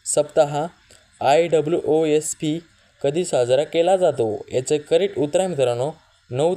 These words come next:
ते पंधरा नोव्हेंबर. प्रश्न क्रमांक सोळावा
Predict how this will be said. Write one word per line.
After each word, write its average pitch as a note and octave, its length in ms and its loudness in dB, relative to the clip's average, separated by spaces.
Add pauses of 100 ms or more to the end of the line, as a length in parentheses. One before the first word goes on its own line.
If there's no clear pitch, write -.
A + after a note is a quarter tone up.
ते F#3+ 80 2
पंधरा D#3 500 -2 (280)
नोव्हेंबर. C3 500 0
प्रश्न - 1400 -10
क्रमांक C#3+ 580 0
सोळावा D3+ 680 4